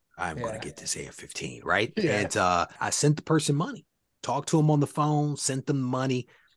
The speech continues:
Speaker 1: and they went radio silent. And because it was, it was, it was, uh, PayPal. Sorry, it was PayPal that I sent the,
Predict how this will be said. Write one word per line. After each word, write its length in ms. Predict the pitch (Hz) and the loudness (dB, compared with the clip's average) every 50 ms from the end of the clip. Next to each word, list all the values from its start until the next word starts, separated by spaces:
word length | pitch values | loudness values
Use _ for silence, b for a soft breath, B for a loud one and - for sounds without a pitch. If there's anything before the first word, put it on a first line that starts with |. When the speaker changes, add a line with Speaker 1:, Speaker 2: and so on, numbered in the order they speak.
| b _ - | b _ -8
Speaker 1:
and 200 | - 107 101 92 | -6 -4 -2 0
they 80 | 95 104 | 0 0
went 240 | 95 98 87 82 - | 0 0 -2 -4 -4
radio 480 | 80 87 92 104 107 104 104 98 98 | -6 -4 -2 -2 0 0 0 0 0
silent. 420 | - - - - 131 120 101 95 - _ _ - | 2 2 0 0 -2 -6 -8 -12 -16 _ _ -6
And 560 | 104 98 95 92 90 90 87 85 85 82 78 | -4 -2 -2 -2 -2 -2 -2 -4 -6 -6 -6
because 540 | 95 90 - - - - 127 135 123 98 98 | -8 -6 -4 -2 0 2 4 4 2 0 -2
it 120 | - 104 | -4 -6
was, 220 | 92 92 85 - - _ _ - | -6 -6 -6 -8 -10 _ _ -8
it 120 | 110 107 | -6 -4
was, 200 | 95 87 - - _ _ _ _ | -4 -2 -4 -6 _ _ _ _
it 120 | - - 107 | -8 -6 -6
was, 160 | 95 92 - - - | -4 -4 -6 -2 0
uh, 160 | - 90 80 | 2 2 2
PayPal. 400 | - - 175 156 - - - - | 4 4 4 4 4 2 -2 0
Sorry, 220 | - 135 98 82 85 | 0 0 0 0 -2
it 20 | |
was 140 | 87 87 - | -2 -4 -4
PayPal 440 | - - 151 135 - - 98 85 85 | 0 2 2 2 2 2 -2 -2 -2
that 100 | - 80 | -2 -4
I 60 | 78 | -4
sent 200 | - - 85 85 | -2 -4 -6 -6
the, 120 | - 76 | -10 -12